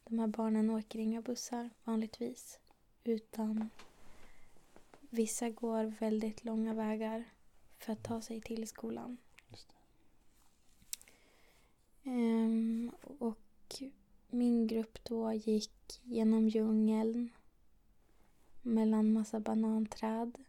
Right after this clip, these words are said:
Speaker 1: Och, eh, till slut så kommer vi till några små hus byggda av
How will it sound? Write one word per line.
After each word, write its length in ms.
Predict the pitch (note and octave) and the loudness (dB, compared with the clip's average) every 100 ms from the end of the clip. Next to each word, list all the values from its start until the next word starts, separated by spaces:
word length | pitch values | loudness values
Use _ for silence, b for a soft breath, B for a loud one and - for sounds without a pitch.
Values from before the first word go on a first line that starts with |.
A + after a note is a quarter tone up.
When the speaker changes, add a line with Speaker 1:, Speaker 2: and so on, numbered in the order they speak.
| - _ _ _ _ - b b b _ _ - _ _ - | -20 _ _ _ _ -20 b b b _ _ -20 _ _ -4
Speaker 1:
Och, 560 | A3 G#3 - - - | -4 -4 -12 -20 -10
eh, 280 | B3+ B3 B3 - | -6 -6 -6 -8
till 180 | B3 A#3+ | -6 -6
slut 380 | - A3+ A3 - | -2 0 -2 -4
så 140 | A3 | -8
kommer 400 | - A#3 A3+ A3 A3+ | -6 -4 -4 -4 -4
vi 220 | A3+ G#3+ | -2 -2
till 600 | - A3 G#3+ G3+ G3+ G#3+ - - - - - _ _ _ b b b _ _ _ _ _ _ _ _ _ _ _ - _ - _ _ _ _ _ | -4 -2 0 0 0 -2 -6 -20 -20 -20 -20 _ _ _ b b b _ _ _ _ _ _ _ _ _ _ _ -20 _ -20 _ _ _ _ _
några 840 | A#3 A#3 A#3 A3 A3 A3+ A3 A3 - - | 0 2 2 2 2 2 2 0 -2 -6
små 580 | - - A#3 A#3 A3+ A3 | -6 -4 0 0 2 0
hus 800 | G#3+ A3 G#3+ G#3+ B3 - - - - B3 A#3 | 0 4 4 4 0 -6 -8 -12 -20 -10 -4
byggda 560 | A3+ G#3+ - A3 A3 | -2 -4 -4 -2 -2
av 680 | - G#3+ G#3 G#3+ G#3+ A#3+ B3+ | 0 0 0 0 -2 -4 -8